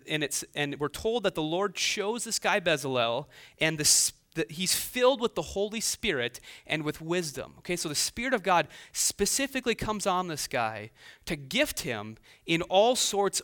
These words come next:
of artistic designs, uh, the ability to work with, um, stone and, and gold. And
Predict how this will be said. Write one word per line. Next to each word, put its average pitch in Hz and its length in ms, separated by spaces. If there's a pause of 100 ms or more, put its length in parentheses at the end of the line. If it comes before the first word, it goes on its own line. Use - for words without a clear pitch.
of 143 300
artistic 160 640
designs, 139 540
uh, 165 120
the 160 100
ability 170 340
to - 120
work 170 360
with, 151 320 (320)
um, 123 500
stone 196 760
and, 127 500
and 127 200
gold. 180 640
And 127 460